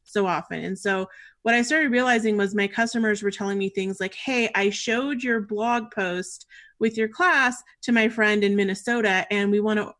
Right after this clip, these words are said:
you know, we wanna know if we can order kits for that class." And I was like, "What?" And so then it,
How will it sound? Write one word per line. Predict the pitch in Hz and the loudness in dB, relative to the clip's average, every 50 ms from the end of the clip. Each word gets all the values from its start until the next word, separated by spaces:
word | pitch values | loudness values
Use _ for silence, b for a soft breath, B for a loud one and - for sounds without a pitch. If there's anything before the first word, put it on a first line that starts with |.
| _ _ _ | _ _ _
you | - 214 214 | 0 2 2
know, | 208 202 196 196 196 - - - - | 4 2 2 0 -2 -4 -6 -4 -2
we | 214 214 | 0 2
wanna | 220 233 226 214 | 2 2 2 2
know | 214 214 208 | 2 2 2
if | 202 202 220 | 0 0 -2
we | 214 214 | -4 -2
can | 214 208 202 | -2 -4 -2
order | - 202 202 196 196 190 190 B B B B B _ | -4 -2 0 2 2 2 0 B B B B B _
kits | - - 339 - - - - - | -2 -2 0 0 -2 -6 -12 -6
for | - 208 | -4 -2
that | 202 196 - - | 0 0 -2 -4
class." | - - 277 302 285 196 - 208 - - | -4 -2 0 0 0 0 -2 -6 -6 -6
And | 214 208 | -4 -4
I | 202 190 | -2 -4
was | 190 190 | -4 -4
like, | 190 170 170 185 - _ | -4 -4 -4 -6 -6 _
"What?" | 214 170 165 185 233 294 349 381 381 370 381 B B B B B B B | -6 -6 -2 -2 -2 0 0 0 -2 -4 -6 B B B B B B B
And | - 226 233 226 | 2 2 2 4
so | 233 254 240 233 | 4 2 2 2
then | 220 233 262 262 254 247 | 2 2 2 2 2 2
it, | 240 220 214 | 0 0 -2